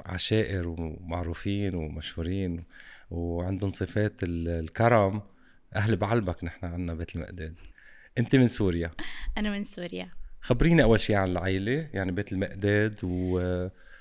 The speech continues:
Speaker 1: وعائلتك بسوريا و-، وعلاقتك بالعشاير بشكل عام.
Speaker 2: آه، هلأ أنا من سوريا، من درعا. آه، درعا،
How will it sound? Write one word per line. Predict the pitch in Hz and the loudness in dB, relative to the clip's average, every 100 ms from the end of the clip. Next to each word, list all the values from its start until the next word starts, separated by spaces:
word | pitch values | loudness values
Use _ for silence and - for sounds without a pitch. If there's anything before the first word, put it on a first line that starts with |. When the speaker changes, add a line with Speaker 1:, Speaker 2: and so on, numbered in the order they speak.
| - | -14
Speaker 1:
وعائلتك | - 95 95 95 107 104 104 - | -4 -2 0 2 2 0 -4 -6
بسوريا | 90 110 104 95 92 95 | -4 0 0 2 0 0
و-، | 95 - | -2 -4
وعلاقتك | - 90 90 87 101 110 - - | -6 -2 0 0 2 0 0 -4
بالعشاير | 101 98 98 - 90 85 - | -2 -2 -2 -2 -2 -4 -4
بشكل | 87 - 80 | -4 -4 -6
عام. | 78 78 - | -6 -8 -4
Speaker 2:
آه، | 233 233 226 226 226 226 226 | -4 -2 -4 -6 -8 -8 -8
هلأ | 226 226 220 | -6 -4 -6
أنا | - - 302 311 285 339 | -8 -2 2 4 4 2
من | 330 233 | 2 0
سوريا، | - 240 185 170 208 277 | 0 -2 0 -4 -6 -6
من | 220 208 | -2 0
درعا. | 202 208 165 165 254 _ _ - - - - - | 2 2 -2 -8 -14 _ _ -20 -20 -20 -18 -8
آه، | 208 208 208 208 | -4 -2 -2 -2
درعا، | 220 294 277 233 277 | 2 4 4 4 4